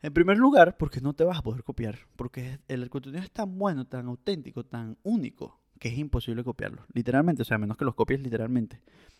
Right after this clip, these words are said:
Este, pero agarrar cositas y tal es sumamente difícil. Sin embargo, esa inspiración, sobre todo cuando las mezclas con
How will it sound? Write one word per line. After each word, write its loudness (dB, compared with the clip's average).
Este, -4
pero 2
agarrar 0
cositas -6
y -10
tal -4
es -12
sumamente -8
difícil. -12
Sin -8
embargo, 4
esa -4
inspiración, -2
sobre -8
todo 0
cuando -6
las -8
mezclas -10
con -12